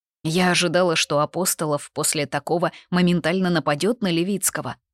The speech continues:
однако вместо этого он потянулся к сигаретам,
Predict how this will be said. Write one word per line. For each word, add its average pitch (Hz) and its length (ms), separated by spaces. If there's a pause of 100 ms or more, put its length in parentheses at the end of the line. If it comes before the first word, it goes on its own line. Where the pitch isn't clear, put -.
(160)
однако 160 440
вместо 151 380
этого 185 420 (180)
он 208 200
потянулся 214 640
к - 80
сигаретам, 165 720